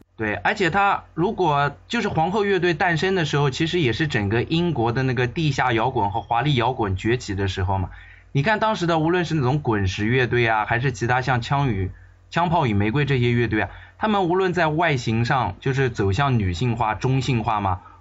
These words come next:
或者是他们的整个一些行为啊、日常生活啊，或者是歌里面，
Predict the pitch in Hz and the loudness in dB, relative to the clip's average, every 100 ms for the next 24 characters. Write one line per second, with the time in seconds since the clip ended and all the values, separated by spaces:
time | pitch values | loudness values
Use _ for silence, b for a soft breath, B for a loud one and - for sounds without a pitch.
0 | - 190 156 151 151 160 151 151 147 104 | -6 -2 2 0 0 2 2 2 0 0
1 | 98 127 117 131 123 - 104 117 104 107 | 2 0 0 -2 -2 -2 0 2 2 2
2 | 110 104 131 113 107 110 131 123 98 92 | 0 0 -2 0 -2 -2 -2 0 0 0
3 | 98 104 B B 151 120 113 135 147 147 | 0 -2 B B 0 0 0 0 0 0
4 | 101 101 | 0 -4